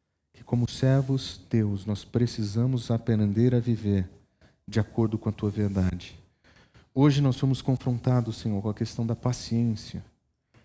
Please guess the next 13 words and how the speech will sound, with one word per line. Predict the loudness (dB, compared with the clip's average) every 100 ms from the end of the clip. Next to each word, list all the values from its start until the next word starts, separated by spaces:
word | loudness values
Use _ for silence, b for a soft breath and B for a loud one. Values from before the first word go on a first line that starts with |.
| b b b _
Senhor, | -2 2 4 4
como | 4 2
o |
Senhor | 2 0 0
define | 2 0 0 -2
paciência | 0 -2 -2 -4 -2 -4
diferente | -8 -6 -2 -2 -4
da | -6 -6
gente, | -4 -6
Senhor? | -8 -10 -10
Como | -2 0 0
o |
Senhor | 0 0 2 0